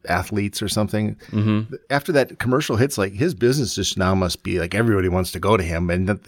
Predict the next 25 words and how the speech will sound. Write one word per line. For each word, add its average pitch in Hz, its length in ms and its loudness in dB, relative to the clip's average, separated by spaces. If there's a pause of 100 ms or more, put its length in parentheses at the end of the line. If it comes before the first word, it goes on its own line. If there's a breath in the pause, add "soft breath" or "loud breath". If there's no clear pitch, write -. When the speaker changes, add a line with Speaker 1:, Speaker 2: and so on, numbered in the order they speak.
(180)
Speaker 1:
the 104 120 -2
expectation's 107 760 0
gotta 90 200 0
be, 92 140 2
like, 82 260 -2
everyone's 98 560 2
gotta 85 240 0
be 85 140 -2
just 80 260 -4
fantastic. 73 760 -4 (640 soft breath)
Speaker 2:
Oh, 156 140 0
yeah. 95 300 2
You, 87 160 -2
you 101 300 0
get 123 160 0
that 87 240 0
bump, 101 380 0 (400)
you 87 80 -2
Speaker 1:
Yep. 85 100 4
Speaker 2:
know, 82 60 2
in 85 60 0
lots, 95 340 2
lots 98 400 0
of 90 160 0
places. 90 600 -2